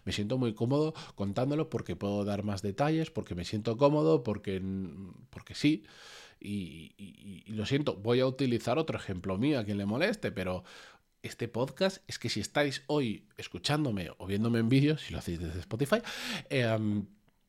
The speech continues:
básicamente es por no rendirme. No porque sea bueno, de hecho,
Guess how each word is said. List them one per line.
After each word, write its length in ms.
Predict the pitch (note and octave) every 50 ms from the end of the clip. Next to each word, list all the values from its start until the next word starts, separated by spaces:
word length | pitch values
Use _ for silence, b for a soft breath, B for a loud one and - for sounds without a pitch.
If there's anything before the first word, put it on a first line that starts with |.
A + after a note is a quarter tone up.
| _ _ _ _ _ _ _ -
básicamente 960 | - G#2+ G2 F2+ G#2 A2 A2 - C#3 C#3+ C#3+ C#3 C#3 D3 D#3 E3+ D#3 E3 C#3+ D3+
es 220 | E3+ F3+ - - - -
por 240 | - G#2 F#2 F2+ F2+
no 160 | G2 A#2+ D3
rendirme. 640 | E3 F3 D3 A#2+ B2 D#3+ F#3 G#3+ G#3+ A2+ F2+ D2+ - _ _ _ -
No 140 | - A#2 C#3
porque 200 | C#3 F#3+ F#3 D#3
sea 140 | B2+ - A#2+
bueno, 200 | A2+ D3+ F3+ D#3
de 120 | A2 A#2 C#3
hecho, 240 | - - A3+ A#3